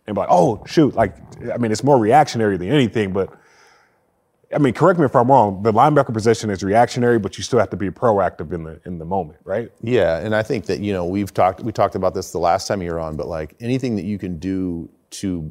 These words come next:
Speaker 2: break down their tendency and down and distance and formation and personnel to, like, narrow down that big playbook into, like, well,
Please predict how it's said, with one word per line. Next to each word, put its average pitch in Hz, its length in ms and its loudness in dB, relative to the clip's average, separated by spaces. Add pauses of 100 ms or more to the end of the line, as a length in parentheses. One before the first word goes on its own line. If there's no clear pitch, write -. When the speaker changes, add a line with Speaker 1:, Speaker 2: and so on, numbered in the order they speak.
(120)
Speaker 2:
break 107 520 -2
down 95 400 -2
their 85 140 -4
tendency 101 540 -8
and 85 100 -8
down 90 180 0
and 82 100 -8
distance 85 420 -8
and 82 160 -12
formation 90 540 -6
and 78 140 -12
personnel 82 760 -8 (260)
to, 95 100 -4
like, 85 220 -2
narrow 101 460 0
down 92 300 -2
that 87 540 -10
big 107 220 0
playbook 98 540 -2
into, 87 160 -6
like, 85 200 -4
well, 85 320 -6